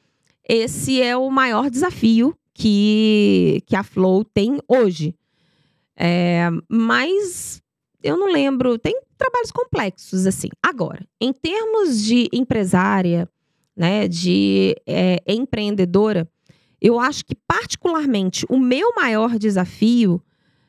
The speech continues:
é em pessoas, em gestão de pessoas. Ou seja,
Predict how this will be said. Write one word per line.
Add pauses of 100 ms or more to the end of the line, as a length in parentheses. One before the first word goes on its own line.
(260)
é
em
pessoas,
em
gestão
de
pessoas.
Ou
seja,